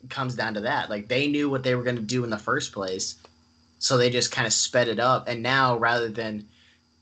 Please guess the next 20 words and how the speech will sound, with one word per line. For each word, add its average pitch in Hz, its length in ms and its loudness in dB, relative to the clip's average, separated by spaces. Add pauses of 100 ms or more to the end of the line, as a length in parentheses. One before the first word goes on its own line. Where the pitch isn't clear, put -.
going 127 300 2
with 120 100 -2
Joe 120 180 0
Philbin 113 380 -2
next, 117 400 -4
like, 113 220 -2
in 113 80 -6
the 107 100 -4
offseason, 107 460 -2
like, 101 160 -6
say 117 200 0
he 117 200 -6
wins, 110 480 -4
like, 104 180 -2
he 110 420 -6
is 107 220 -4
the 110 100 -2
guy 107 200 2
they 104 180 2
choose, 127 600 2